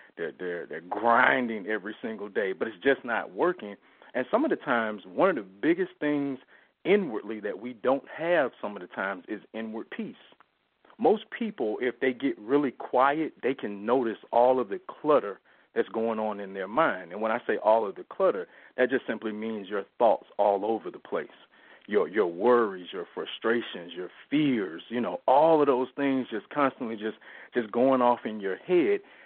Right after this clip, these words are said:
And when all of that is happening, number one, it's hard to do anything externally effectively. But number two, it's hard to get the clear thoughts that you need in order to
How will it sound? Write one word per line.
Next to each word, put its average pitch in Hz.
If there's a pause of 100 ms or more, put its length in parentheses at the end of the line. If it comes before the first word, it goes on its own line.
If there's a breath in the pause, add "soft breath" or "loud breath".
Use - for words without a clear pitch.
(120)
And 117
when 113 (100)
all 190
of 135
that 156
is 110 (200)
happening, 110 (500 soft breath)
number 120
one, 143
it's 156
hard 214
to -
do 120
anything 127
externally 123
effectively. 107 (280 loud breath)
But 131
number 135 (120)
two, 269
it's 151
hard 180
to -
get 139
the - (220)
clear 170 (320)
thoughts 165 (160)
that 104 (100)
you 101
need 101 (240 loud breath)
in 123
order 104
to 87